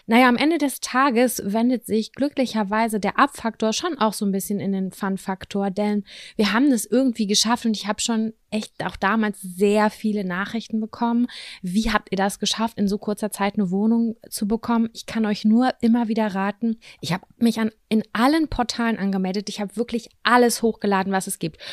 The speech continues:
Von Gehaltsnachweisen über Schufa-Auskünfte, alles, was man braucht, habe ich da schon eingegeben, weil ich teilweise sonst gar nicht eine Chance hatte, in die engere Auswahl zu be-,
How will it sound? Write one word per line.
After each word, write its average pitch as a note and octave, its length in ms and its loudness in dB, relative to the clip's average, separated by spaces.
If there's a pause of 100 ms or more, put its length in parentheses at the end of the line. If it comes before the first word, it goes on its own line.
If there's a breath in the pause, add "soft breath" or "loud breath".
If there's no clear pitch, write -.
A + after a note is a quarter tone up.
(140 loud breath)
Von A3+ 240 2
Gehaltsnachweisen A#3 1080 0
über G#3 260 -2
Schufa-Auskünfte, A3+ 1000 -4
alles, C4 320 0
was A#3+ 180 0
man A3 140 0
braucht, A3 200 -2
habe G#3+ 100 -2
ich - 80 -10
da A3 120 -2
schon A3 220 -2
eingegeben, G#3+ 540 0
weil G3 120 0
ich G3+ 120 -4
teilweise A3+ 520 -2
sonst G#3 360 -4
gar G#3+ 160 -2
nicht B3+ 200 0
eine A#3 100 2
Chance C4+ 420 -2
hatte, B3+ 180 -4
in B3 60 2
die A#3 100 -2
engere A3+ 380 -2
Auswahl F#3+ 500 0
zu - 180 -10
be-, F3 120 -10